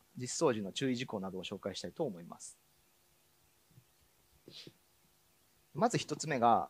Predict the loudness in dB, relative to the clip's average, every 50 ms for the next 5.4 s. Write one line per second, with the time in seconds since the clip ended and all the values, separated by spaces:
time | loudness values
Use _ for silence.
0 | -6 _ -10 -8 -8 -8 -8 -10 -10 -12 -12 -12 -10 -8 4 6 8 8 8 6
1 | 6 6 6 8 8 8 8 8 8 6 2 -4 -12 -4 -2 -2 -2 0 4 6
2 | 6 6 8 6 6 8 8 6 6 4 2 -2 -2 2 2 2 4 2 0 0
3 | 0 -2 -2 0 0 0 0 -2 -4 -6 -8 -4 -4 -4 -4 -4 -10 -12 -12 -12
4 | -12 -12 -12 -10 -12 -12 -14 -14 _ _ _ _ _ _ _ _ -6 -4 -2 0
5 | 2 6 10 10 10 10 10 6